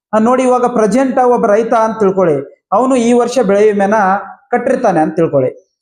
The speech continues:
ಆ, ಈ ವರ್ಷದಲ್ಲಿ ಅವ್ನಿಗೆ ಬೆಳೆ ವಿಮೆ ಹಣ ಜಮೆ ಆಗಲ್ಲ. ಯಾಕಂದ್ರೆ ಶಾರ್ಟ್ ಫಾಲೇ ಆಗಲ್ಲ,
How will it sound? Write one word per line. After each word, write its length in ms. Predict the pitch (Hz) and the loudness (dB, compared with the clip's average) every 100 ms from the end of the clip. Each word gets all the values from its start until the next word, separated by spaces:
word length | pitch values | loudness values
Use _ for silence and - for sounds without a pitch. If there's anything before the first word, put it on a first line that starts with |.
| _ _ | _ _
ಆ, 320 | 190 196 196 | 0 2 2
ಈ 180 | 196 220 | 0 0
ವರ್ಷದಲ್ಲಿ 540 | 269 269 269 262 262 254 | 0 0 0 0 2 0
ಅವ್ನಿಗೆ 220 | 254 240 | 2 0
ಬೆಳೆ 280 | 196 220 220 | 2 2 2
ವಿಮೆ 160 | 208 | 0
ಹಣ 160 | 202 190 233 165 | 0 0 -2 -2
ಜಮೆ 220 | 185 185 | 0 2
ಆಗಲ್ಲ. 360 | 175 147 127 127 135 _ _ 196 | 2 0 -2 -4 -6 _ _ -4
ಯಾಕಂದ್ರೆ 500 | 254 277 277 254 359 | -2 -2 -2 0 -2
ಶಾರ್ಟ್ 340 | 294 277 277 | 0 -2 0
ಫಾಲೇ 180 | 247 269 | -2 0
ಆಗಲ್ಲ, 520 | 262 220 240 170 131 | 0 0 0 0 -2